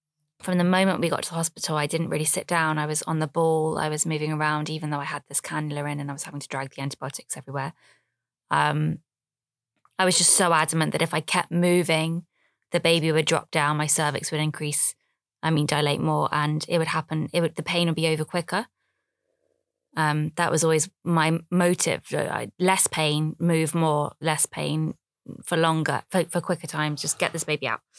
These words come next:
Um, so they said, "Look, why don't you just sit down? Why don't you just lie down for a bit?"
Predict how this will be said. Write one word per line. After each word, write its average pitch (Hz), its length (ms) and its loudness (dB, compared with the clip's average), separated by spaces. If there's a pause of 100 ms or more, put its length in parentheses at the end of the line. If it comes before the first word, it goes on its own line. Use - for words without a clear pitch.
(760)
Um, 156 520 0 (2000)
so 180 600 2 (1120)
they 196 140 4
said, 180 320 4
"Look, 175 200 0 (220)
why 196 220 2
don't 220 120 0
you 220 60 2
just 202 220 2
sit - 160 -4
down? 160 400 -6 (600)
Why 185 140 -2
don't 196 120 -2
you 190 80 0
just 185 160 -4
lie 180 200 -2
down 160 360 -6
for - 140 -12
a - 40 -10
bit?" - 140 -8